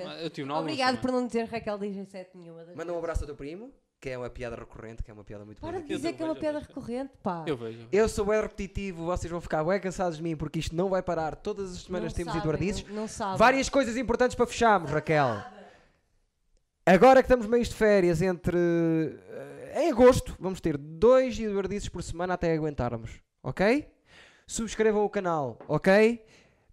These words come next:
Speaker 3: Já está disponível no Spotify, no iTunes
Speaker 1: Spotify.
Speaker 3: e no SoundCloud para poderem ouvir em casa se quiserem ou a correr.
Speaker 2: E na iTunes.
Speaker 3: Ai,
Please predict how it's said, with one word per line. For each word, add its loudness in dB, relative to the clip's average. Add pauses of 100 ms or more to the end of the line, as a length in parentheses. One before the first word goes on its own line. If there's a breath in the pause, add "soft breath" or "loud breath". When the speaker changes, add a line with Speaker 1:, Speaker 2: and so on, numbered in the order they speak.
(120)
Speaker 3:
Já 8
está 6
disponível 0
no 2
Spotify, 2 (380)
no -2 (280)
iTunes 2
Speaker 1:
Spotify. -4
Speaker 3:
e -4
no -4
SoundCloud -6
para -8
poderem -8
ouvir -8
em -8
casa -6
se -16
quiserem -8
ou -12
a -12
correr. -12
Speaker 2:
E -6
na -4
iTunes. -16 (240)
Speaker 3:
Ai, -4